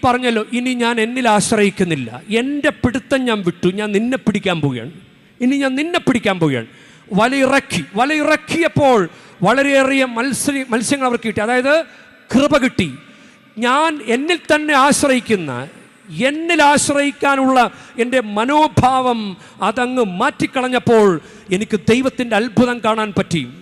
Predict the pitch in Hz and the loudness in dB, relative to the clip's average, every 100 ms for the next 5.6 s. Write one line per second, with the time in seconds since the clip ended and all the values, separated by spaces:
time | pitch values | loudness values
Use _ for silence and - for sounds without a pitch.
0 | - - _ _ - 180 240 233 220 247 | -20 -20 _ _ -8 -4 -2 -2 0 0
1 | 247 220 175 208 254 254 - 285 320 359 | -2 -2 0 0 0 -2 -2 0 2 0
2 | 349 330 294 262 175 - - - - 165 | 0 0 0 -4 -10 -14 -20 -20 -10 -2
3 | 208 277 - 269 320 349 233 - _ - | -2 -2 -4 -4 -2 -2 -4 -8 _ -20
4 | - - - - _ _ - 143 185 269 | -20 -20 -20 -20 _ _ -6 2 4 4
5 | 285 - 294 320 247 | 0 0 0 0 -2